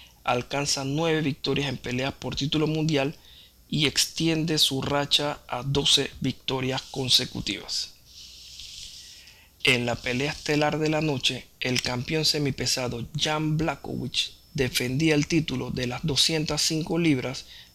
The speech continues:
en contra del campeón mediano Israel Adesanya. Los primeros asaltos fueron parejos, pero ya en el tercer asalto,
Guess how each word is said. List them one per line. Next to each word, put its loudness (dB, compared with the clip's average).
en -2
contra 0
del 2
campeón 0
mediano 2
Israel 0
Adesanya. -2
Los -2
primeros 0
asaltos 0
fueron 2
parejos, -4
pero 2
ya 4
en 2
el 2
tercer 0
asalto, 2